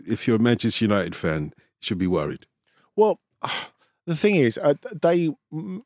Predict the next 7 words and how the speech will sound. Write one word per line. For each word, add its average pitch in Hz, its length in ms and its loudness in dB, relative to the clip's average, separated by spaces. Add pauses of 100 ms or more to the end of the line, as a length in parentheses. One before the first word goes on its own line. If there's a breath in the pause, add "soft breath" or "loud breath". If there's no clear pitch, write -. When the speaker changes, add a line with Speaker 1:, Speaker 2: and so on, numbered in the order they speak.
(200)
Speaker 2:
United 160 460 2
will 135 160 4
have 131 160 2
their 120 200 2 (340)
fingers 117 400 0
crossed 104 400 0
that 104 360 4